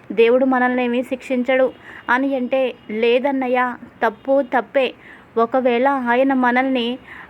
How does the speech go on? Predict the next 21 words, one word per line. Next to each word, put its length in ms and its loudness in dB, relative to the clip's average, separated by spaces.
అలా 220 2
బలవంతంగా 960 0
ఇలా 200 2
చేయండి, 680 2
ఇలా 340 2
ఆ 80 4
బిడ్డని 560 -2
రాజ్ 420 -2
బిడ్డే 460 0
అని 260 -2
నమ్మించేటట్టు 760 0
చేయండి 580 0
అని 260 0
చెప్పాడు. 460 0
అలాగే 320 0
మనం 360 0
చేస్తున్నాము. 640 0
కానీ 340 -2
తప్పన్నయ్య, 720 0
ఇది 180 -2
పాపమన్నయ్య. 1000 0